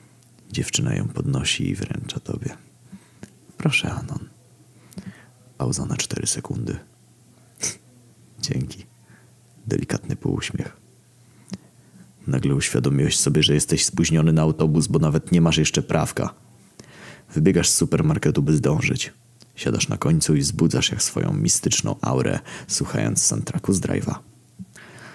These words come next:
Zauważasz, że dziewczyna siedem na dziesięć daje ci sygnały zainteresowania.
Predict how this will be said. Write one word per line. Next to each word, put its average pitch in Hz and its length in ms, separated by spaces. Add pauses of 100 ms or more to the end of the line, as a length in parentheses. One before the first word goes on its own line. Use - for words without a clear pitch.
(180)
Zauważasz, 73 520
że - 160
dziewczyna - 600
siedem - 420
na - 120
dziesięć - 460
daje - 320
ci - 160
sygnały - 500
zainteresowania. - 1000